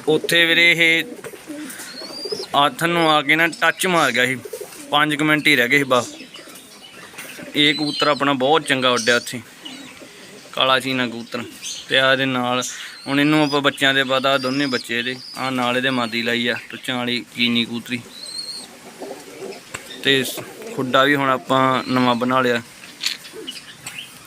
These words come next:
ਕੁਛ ਆਪਣੇ ਜਾਨਵਰਾਂ ਨੇ ਆਂਡੇ ਧਰੇ ਹੋਏ ਆ, ਇੱਕ ਉਹ ਸਾਹਮਣੇ ਜੋੜੀ, ਇਹਨਾਂ ਵੀ ਬੱਚੇ ਕੱਢੇ ਹੋਏ ਆ ਤੇ ਇਹਨੇ ਵੀ ਆਂਡੇ ਧਰੇ ਆ ਜੋੜੇ ਨੇ,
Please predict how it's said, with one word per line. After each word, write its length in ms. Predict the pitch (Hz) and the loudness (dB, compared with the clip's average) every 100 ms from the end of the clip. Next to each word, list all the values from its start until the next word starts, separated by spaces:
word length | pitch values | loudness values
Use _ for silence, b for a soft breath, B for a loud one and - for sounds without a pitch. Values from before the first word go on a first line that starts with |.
| - B B B - | -20 B B B -8
ਕੁਛ 220 | 139 131 | -4 0
ਆਪਣੇ 480 | 131 - 127 127 127 | 0 -2 -2 0 0
ਜਾਨਵਰਾਂ 380 | 123 123 123 123 | -2 -4 -6 -6
ਨੇ 100 | 127 | -4
ਆਂਡੇ 280 | 127 123 117 | -4 -4 -6
ਧਰੇ 220 | 127 131 | -4 -4
ਹੋਏ 240 | 127 117 | -4 -4
ਆ, 40 | 117 - - - - - - - - - - | -6 -10 -18 -18 -20 -20 -20 -20 -20 -20 -10
ਇੱਕ 200 | 123 - | -10 -6
ਉਹ 80 | 123 | -6
ਸਾਹਮਣੇ 420 | - 117 117 127 | -6 -8 -6 -6
ਜੋੜੀ, 280 | 127 120 117 127 - - - - - - - - - - - - - - | -6 -8 -10 -18 -20 -16 -10 -8 -8 -10 -20 -20 -20 -20 -20 -20 -20 -14
ਇਹਨਾਂ 260 | 131 127 135 | -6 -4 -4
ਵੀ 100 | 139 | -2
ਬੱਚੇ 300 | 127 123 123 | -2 -2 -2
ਕੱਢੇ 260 | 123 123 | -2 -2
ਹੋਏ 180 | 127 120 | -2 0
ਆ 60 | 123 | 0
ਤੇ 140 | 123 | 0
ਇਹਨੇ 180 | 123 131 | 0 -2
ਵੀ 100 | 131 | -2
ਆਂਡੇ 220 | 120 117 | -2 -4
ਧਰੇ 240 | 131 127 | -4 -2
ਆ 100 | 120 | 0
ਜੋੜੇ 260 | 120 120 113 | -2 -4 -6
ਨੇ, 120 | 117 | -10